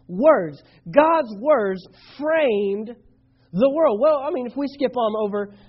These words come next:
to, jump back to Genesis chapter one, those are the, the pages that have the, the, the, like, smushed and the corners are, like,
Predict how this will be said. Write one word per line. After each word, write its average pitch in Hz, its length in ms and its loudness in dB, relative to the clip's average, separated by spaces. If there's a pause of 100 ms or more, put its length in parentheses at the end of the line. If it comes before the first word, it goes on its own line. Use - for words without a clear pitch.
(140)
to, 196 360 0 (540)
jump 202 240 -2
back 226 240 -4
to 185 160 -6
Genesis 196 480 -6
chapter 196 280 -4
one, 233 380 -4 (1500)
those 196 240 2
are 185 140 -6
the, 180 120 -16
the 185 140 -8
pages 185 400 -8
that 185 160 -4
have 180 200 -6
the, 165 260 -6 (560)
the, 170 220 -6
the, 175 80 -2
like, 160 180 -2 (260)
smushed 214 600 -6
and 151 240 -8
the 143 80 -10
corners 196 500 -6
are, 180 60 -8
like, 180 200 -6